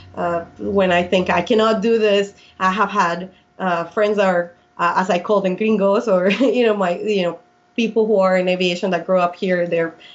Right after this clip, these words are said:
uh, probably from, you know, they are, uh, have a lot of privilege in, in their life, but they are still my friends and they support me. But sometimes I feel certain people are,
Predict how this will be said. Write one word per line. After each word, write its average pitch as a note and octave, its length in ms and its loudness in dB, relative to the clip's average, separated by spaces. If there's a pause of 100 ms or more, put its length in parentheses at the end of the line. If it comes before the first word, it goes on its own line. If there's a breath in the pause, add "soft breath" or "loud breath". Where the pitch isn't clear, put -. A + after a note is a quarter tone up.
(140 loud breath)
uh, E3 280 0
probably F#3 440 0
from, F3+ 400 -4 (460)
you F#3+ 260 0
know, E3+ 300 0
they F3 320 0
are, E3+ 480 -2 (260 loud breath)
uh, E3+ 300 0
have F#3+ 220 -2
a F3+ 80 0
lot F#3 200 0
of F#3 300 -4 (220)
privilege G3 440 -2
in, F#3 240 -2 (240)
in F#3+ 160 -2
their F3+ 160 0
life, F3 280 0
but G3+ 120 0
they F3+ 120 0
are F3 120 0
still F#3 240 -2
my F#3 160 0
friends F#3 280 -2
and F3+ 100 -4
they E3 120 -2
support E3+ 380 -8
me. A#3+ 200 -2 (260 loud breath)
But A3+ 220 0
sometimes C4+ 480 0
I B3+ 100 2
feel A3+ 340 0
certain G#3 480 -2 (280 loud breath)
people G3 580 0
are, F3+ 460 0